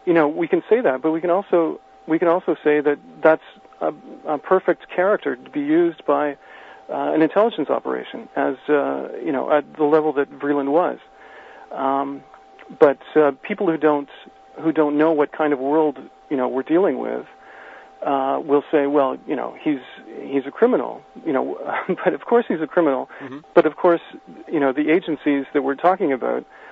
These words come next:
Speaker 1: uh, would love to have someone like, uh, like him work for them, because there's, well, because he'll do,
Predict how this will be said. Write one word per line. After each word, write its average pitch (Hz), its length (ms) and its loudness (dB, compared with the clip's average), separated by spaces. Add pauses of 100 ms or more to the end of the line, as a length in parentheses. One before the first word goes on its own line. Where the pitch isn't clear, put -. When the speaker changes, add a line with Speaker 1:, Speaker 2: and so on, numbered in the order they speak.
(200)
Speaker 1:
uh, 143 340 0
would 151 240 0
love 175 300 4 (360)
to 160 100 4
have 190 220 4
someone 139 220 2
like, 127 180 2 (320)
uh, 131 320 0
like 139 240 2
him 143 200 0
work 175 220 4
for 139 120 -2
them, 127 180 -4
because 147 360 -2 (560)
there's, 156 200 4 (260)
well, 131 180 0
because 143 380 0
he'll 151 480 0
do, 190 240 -2